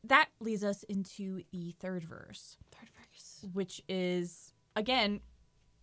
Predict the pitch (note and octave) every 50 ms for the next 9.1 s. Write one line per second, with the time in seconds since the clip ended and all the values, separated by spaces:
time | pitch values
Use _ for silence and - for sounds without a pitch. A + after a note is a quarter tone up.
0 | - - - B3+ E4+ F#4+ D4+ A#3+ G#3 G3+ - - - - - A#3+ G#3 - - G3+
1 | F3+ - F3 F3 D#3+ - E3+ - - D3+ C#3+ D3+ - - - E3+ D#3 C#3 D3 -
2 | - C3+ - - E3 - - E3 D#3+ D#3+ G3 F#3+ D#3 - - - G#3 F3 E3+ F3
3 | E3 - D#3 D#3 D#3 - D#3 D3+ - C#3+ B2+ A2 A2 - - - - - - -
4 | - - - - - - - - - - - G#3 G3 G3 F#3+ F#3+ G#3 - _ _
5 | _ _ _ _ _ _ _ - - A#3+ D4+ G#4+ - - - - - G3+ F#3 D#3
6 | C3 A#2 B2+ A#2+ - - - F3+ F3+ F3+ F3+ F3+ F3+ F#3 - - - _ _ -
7 | - _ _ _ _ _ _ _ _ - _ _ - - - _ _ _ _ -
8 | A#3 A3+ C4 C4 C4 - B3+ A#3 - - - - - E4+ D#4+ C4 F#3 E2+ - -
9 | - -